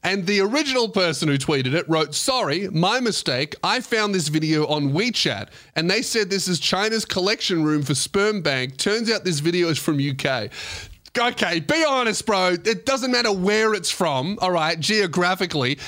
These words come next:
Tell me where it's actually from, please, so I can watch the video and sign up to their services.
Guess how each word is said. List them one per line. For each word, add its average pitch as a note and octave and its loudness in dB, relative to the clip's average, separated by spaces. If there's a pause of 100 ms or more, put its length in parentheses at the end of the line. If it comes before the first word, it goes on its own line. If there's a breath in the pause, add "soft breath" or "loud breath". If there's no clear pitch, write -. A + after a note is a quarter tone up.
(120)
Tell B3+ 0
me C#4+ 0
where A#3+ 2
it's G#3+ -2
actually G#3 0
from, F3 0
please, F3 2
so F3+ 0
I F3 0
can E3 0
watch F3+ 0
the F3 0
video E3 2
and C#3+ 0
sign E3+ 0
up D#3 -2
to D#3 -6
their C#3+ 0
services. D#3+ -2